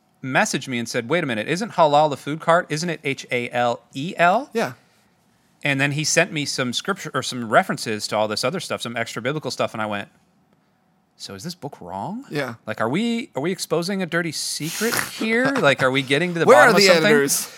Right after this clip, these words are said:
Speaker 1: But
Speaker 2: It's a scandal.
Speaker 1: it is, but it's also, that's another transliteration.
Speaker 2: Mm.
Speaker 1: The A L and the E L,
Speaker 2: E L.
Speaker 1: the, in English, it doesn't make a whole host of difference.
Speaker 2: I gotcha.
Speaker 1: In, in Hebrew and Aramaic,
Speaker 2: Yeah, it does.
Speaker 1: it does.
Speaker 2: Because E L is, like,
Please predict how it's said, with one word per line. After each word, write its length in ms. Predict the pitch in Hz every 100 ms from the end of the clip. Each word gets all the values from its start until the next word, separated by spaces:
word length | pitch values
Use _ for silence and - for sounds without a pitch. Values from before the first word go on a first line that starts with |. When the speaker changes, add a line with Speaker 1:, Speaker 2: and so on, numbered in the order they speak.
| - - -
Speaker 1:
But 260 | 135 147 139
Speaker 2:
It's 20 | 165
a 20 | -
scandal. 480 | - 262 202 160 - -
Speaker 1:
it 120 | 151
is, 180 | 180 185
but 400 | 139 147 131 - _ -
it's 220 | 147 -
also, 760 | 151 135 - 127 113 113 110 -
that's 180 | 120 -
another 240 | 110 107
transliteration. 800 | - 98 95 92 107 107 - - 135
Speaker 2:
Mm. 60 |
Speaker 1:
The 200 | 117 -
A 180 | 123 120
L 280 | 117 110 107
and 120 | 104
the 60 | 113 117
E 120 | 107
L, 60 | 98
Speaker 2:
E 40 |
L. 280 | 95 92 101 _ -
Speaker 1:
the, 260 | 120 123
in 120 | 123
English, 420 | 113 120 110 107 -
it 80 |
doesn't 260 | 101 104 -
make 200 | 107 98
a 60 | 107
whole 580 | - 110 101 98 98 - _ _
host 360 | - 113 - 98
of 80 |
difference. 360 | 87 98 - -
Speaker 2:
I 40 | 127
gotcha. 120 | 131
Speaker 1:
In, 240 | 120 113 -
in 380 | 131 113 107 101 _ _ _
Hebrew 560 | - 170 180 147 139 139
and 120 | 120
Aramaic, 540 | 117 107 110 180 165 156
Speaker 2:
Yeah, 120 | 135
it 140 | 160
does. 380 | 190 151 113 127
Speaker 1:
it 280 | 123 113 117
does. 320 | 131 120 95
Speaker 2:
Because 280 | 160 131 -
E 120 | 165 156
L 200 | 139 135
is, 280 | 131 120
like, 180 | 127 120